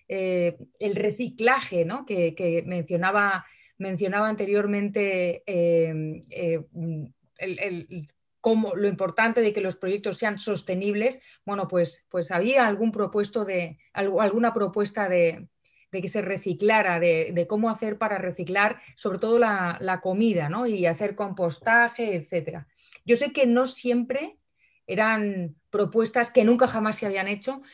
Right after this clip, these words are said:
pero sí me gustó, eh, sí me gustó el hecho de que,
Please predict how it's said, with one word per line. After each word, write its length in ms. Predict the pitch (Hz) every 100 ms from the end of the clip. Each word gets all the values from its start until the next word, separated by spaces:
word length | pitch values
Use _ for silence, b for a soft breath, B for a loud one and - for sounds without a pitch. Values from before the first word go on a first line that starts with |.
| B
pero 280 | - 208 208
sí 380 | 196 - 277 285
me 140 | 262
gustó, 720 | 240 214 202 - 247 269 285 -
eh, 680 | 208 190 185 175 170 160 - _ b b b
sí 140 | 254
me 100 | 262
gustó 300 | 269 - 269
el 100 | 247
hecho 240 | 247 277
de 200 | 254 240
que, 460 | 240 208 190 170 170